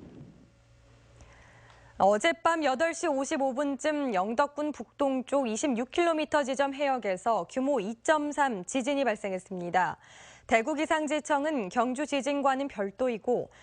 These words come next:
규모가 작아 별다른 피해는 없을 것으로 예상했습니다. 중국 어선 백칠십여 척이 울릉도에 출몰해 섬을 포위하다시피 했습니다.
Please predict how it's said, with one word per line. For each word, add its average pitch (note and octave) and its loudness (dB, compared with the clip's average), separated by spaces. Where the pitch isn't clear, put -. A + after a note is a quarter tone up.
규모가 C#4 2
작아 C4 2
별다른 B3 -2
피해는 D4 -2
없을 A3 -2
것으로 G3 -2
예상했습니다. G#3 -6
중국 D4 4
어선 F4+ 2
백칠십여 F4+ 0
척이 D#4 0
울릉도에 D4 0
출몰해 C#4 0
섬을 D4+ -2
포위하다시피 D#4+ 0
했습니다. F3+ -4